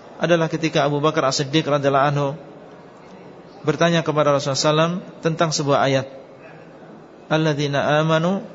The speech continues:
wa lam yalbisu imanahum bidzulmin, ulaika lahumul amnu wa hum muhtadun." Orang-orang yang beriman dan tidak mencampuri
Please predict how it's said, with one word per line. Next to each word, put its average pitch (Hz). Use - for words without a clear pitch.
wa 160
lam 151
yalbisu 143
imanahum 147
bidzulmin, 175
ulaika 151
lahumul 147
amnu 165
wa 156
hum 147
muhtadun." 127
Orang-orang 151
yang 147
beriman 170
dan 143
tidak 170
mencampuri 165